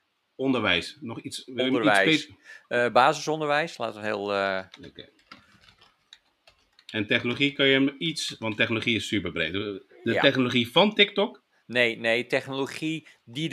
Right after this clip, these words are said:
Speaker 2: er nu is en nog komt of gaat komen.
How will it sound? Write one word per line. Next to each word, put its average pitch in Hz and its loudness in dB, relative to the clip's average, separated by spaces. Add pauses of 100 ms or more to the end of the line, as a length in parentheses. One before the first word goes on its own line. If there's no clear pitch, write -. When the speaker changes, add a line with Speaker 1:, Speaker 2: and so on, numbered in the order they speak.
Speaker 2:
er 135 0
nu 151 -2
is 151 -2
en 139 -2
nog 117 -2
komt 202 4
of 147 -2
gaat 160 -2
komen. 190 -2